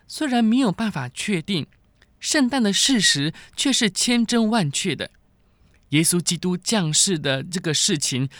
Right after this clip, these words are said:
是我们信仰的中心。庆祝圣诞节，如果真的是庆祝救主降世，正应该向世人做有力的见证。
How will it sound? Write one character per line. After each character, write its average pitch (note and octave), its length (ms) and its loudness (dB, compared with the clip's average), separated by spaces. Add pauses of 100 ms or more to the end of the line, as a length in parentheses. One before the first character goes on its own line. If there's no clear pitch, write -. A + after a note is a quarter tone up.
(120)
是 C4 220 0
我 E3 180 2
们 D#3+ 160 0
信 G#3 360 2
仰 A#2+ 100 0
的 A2+ 100 -4
中 D#3 280 -4
心。 E3 320 -4 (680)
庆 F#3 240 -2
祝 D#3+ 200 -2
圣 D3+ 260 0
诞 D3 180 -2
节， B2 360 -4 (300)
如 B3 140 0
果 G3+ 200 2
真 C#4+ 200 0
的 A#3+ 120 4
是 A3+ 200 2
庆 A#3+ 320 2
祝 A3 200 0
救 A3+ 340 2
主 C3+ 240 -2
降 E3 340 0
世， D#3+ 320 -4 (440)
正 A3 260 2
应 G#3 180 4
该 F#3+ 140 4
向 F3+ 240 0
世 G3 240 4
人 D3+ 220 -2
做 G3 200 2
有 C3 340 2
力 E3 200 -4
的 C3 100 -2
见 B2 300 0
证。 C#3+ 180 -2